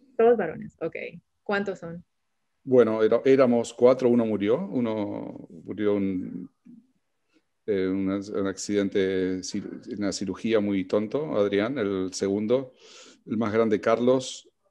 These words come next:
Speaker 2: eh, tiene ahora sesenta y seis, seguramente.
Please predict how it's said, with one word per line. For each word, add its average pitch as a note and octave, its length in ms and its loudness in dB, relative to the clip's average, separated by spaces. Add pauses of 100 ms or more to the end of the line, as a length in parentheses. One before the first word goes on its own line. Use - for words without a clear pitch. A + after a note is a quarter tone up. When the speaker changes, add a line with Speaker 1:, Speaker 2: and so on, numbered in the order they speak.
Speaker 2:
eh, G2 580 0
tiene G2+ 480 0
ahora B2 680 2 (800)
sesenta G#2+ 960 -4
y G2+ 520 -2
seis, A2 880 -2 (160)
seguramente. A#2 760 -2